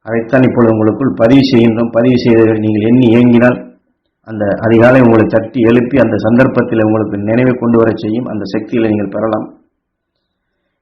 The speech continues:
ஏன்னா, இது வளர்ச்சியாக அந்த மகரிஷிகள் கண்ட உண்மைகளை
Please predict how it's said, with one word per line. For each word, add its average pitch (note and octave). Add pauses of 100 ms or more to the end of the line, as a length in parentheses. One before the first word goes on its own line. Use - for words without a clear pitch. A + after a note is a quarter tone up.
ஏன்னா, B2
இது A2+
வளர்ச்சியாக A#2+ (340)
அந்த G#2+
மகரிஷிகள் B2
கண்ட A#2
உண்மைகளை A2+